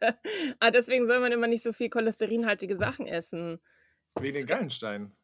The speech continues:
Speaker 1: Ja, da, also es ist auf jeden Fall super ungesund, sagt man immer. Ich glaub, das war so ein neunziger Ding oder achtziger Ding, dass die Leute immer gesagt haben, "Oh, wenn man so viele Eier isst, dann steigt der Choris-, Cholesterinspiegel im Blut"
Speaker 2: Eier?
Speaker 1: oder so.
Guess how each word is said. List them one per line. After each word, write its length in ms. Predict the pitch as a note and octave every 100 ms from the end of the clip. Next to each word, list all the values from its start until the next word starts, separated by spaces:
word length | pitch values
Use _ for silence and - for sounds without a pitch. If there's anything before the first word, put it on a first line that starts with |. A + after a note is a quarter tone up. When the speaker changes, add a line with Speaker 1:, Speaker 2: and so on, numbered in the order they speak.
| _
Speaker 1:
Ja, 360 | G#3+ A3 A3+ B3
da, 120 | A3+ -
also 260 | G#3+ G#3+ G#3+
es 160 | -
ist 120 | A3
auf 120 | B3 A3
jeden 180 | A#3
Fall 160 | A3+ A3
super 340 | G3 G#3+ A#3+
ungesund, 640 | - A#3+ B3+ C4 C#4+ D#4 - _ _ _ _
sagt 320 | G#3 A#3+ B3 C4
man 120 | A#3+
immer. 320 | B3+ C4 C#4
Ich 100 | -
glaub, 120 | - B3+
das 120 | B3+
war 100 | B3+
so 80 | A#3
ein 80 | A3
neunziger 520 | A3 C#4+ D4+ - D4
Ding 240 | C#4+ C#4
oder 200 | G3+ G#3
achtziger 440 | A#3 - - C#4 C4+
Ding, 320 | C4+ C#4+ D4+ - _
dass 160 | - A3+
die 80 | A#3
Leute 220 | A3+ A3+
immer 80 | G#3+
gesagt 200 | G3 F#3+
haben, 220 | - A3 A3
"Oh, 40 |
wenn 140 | G#3+
man 140 | A3 G#3+
so 100 | G#3+
viele 360 | G#3 G3+ F#3+
Eier 300 | G#3 C4 G#3+
isst, 440 | - E3+ E3+ - - _ _ _
dann 160 | G3+ G3+
steigt 380 | - A3 A#3
der 100 | G#3
Choris-, 380 | - G#3 G3+ - _
Cholesterinspiegel 1400 | - G#3+ G#3 - G3+ G3 A#3+ A#3+ A3 - - G#3 F#3 G3 F#3+
im 140 | F#3+
Blut" 100 | F#3+
Speaker 2:
Eier? 280 | G3+ B3 A3+
Speaker 1:
oder 160 | B3
so. 100 | A#3+